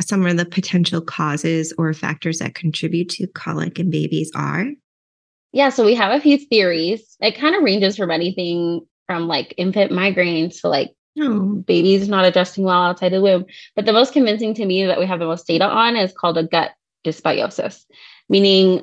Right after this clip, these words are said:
Speaker 2: when baby's born, their gut microbiome is just forming and developing and, like, forming those colonies. And for some reason, babies with colic, their gut's just not very well developed. And so their digestion's really grumpy,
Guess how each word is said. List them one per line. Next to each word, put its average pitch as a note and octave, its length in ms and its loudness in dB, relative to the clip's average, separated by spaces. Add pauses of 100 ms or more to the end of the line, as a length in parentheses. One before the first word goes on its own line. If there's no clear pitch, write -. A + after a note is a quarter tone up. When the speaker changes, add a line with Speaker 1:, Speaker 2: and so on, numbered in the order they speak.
Speaker 2:
when F#3+ 220 2
baby's G#3+ 360 0
born, E3+ 680 2
their E3+ 240 -2
gut E3+ 180 2
microbiome E3+ 720 0
is E3 140 -6
just - 360 -4
forming D#3 380 2
and D#3+ 140 0
developing D#3+ 760 2
and, D#3 80 -2
like, C#3+ 240 -8
forming E3 260 0
those E3+ 200 -4
colonies. F#3 580 -2 (480)
And F#3+ 300 4
for F#3+ 100 4
some G3+ 160 -2
reason, F#3 240 0
babies E3+ 300 -2
with E3+ 100 -2 (380)
colic, E3 480 0
their E3 100 -4
gut's D#3+ 220 -4
just - 160 -6
not E3+ 180 -2
very D#3 140 2
well D#3 120 2
developed. - 440 -6
And E3+ 140 -6
so D#3 280 2
their D#3 160 0
digestion's C4 640 0
really A3 200 6
grumpy, G3 600 2